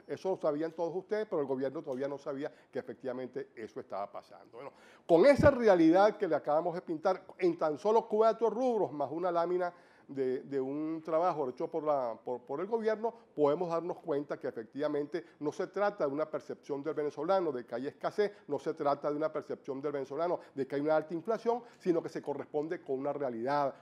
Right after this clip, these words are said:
una realidad que día a día nos revienta, se nos revienta en la cara, que abo-, abofetea al gobierno porque ha sido incompetente e incapaz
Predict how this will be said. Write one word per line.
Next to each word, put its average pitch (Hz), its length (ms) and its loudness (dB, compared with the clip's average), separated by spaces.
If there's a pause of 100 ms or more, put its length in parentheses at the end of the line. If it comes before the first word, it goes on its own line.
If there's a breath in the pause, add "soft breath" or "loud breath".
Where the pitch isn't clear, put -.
(120)
una 160 160 -4
realidad 156 420 -2
que 160 140 -2
día 180 300 -2
a 156 40 -2
día 175 240 -2
nos 160 140 -8
revienta, 147 480 -6
se 147 160 -6
nos 123 120 -4
revienta 131 380 -4
en 156 80 -4
la 117 140 -6
cara, 170 340 4 (160 loud breath)
que 151 80 -2
abo-, 135 300 -2
abofetea 135 480 -2
al 180 80 4
gobierno 185 600 4
porque 151 180 -6
ha - 20 -4
sido 170 160 -6
incompetente 156 720 -6
e - 20 -2
incapaz 151 680 2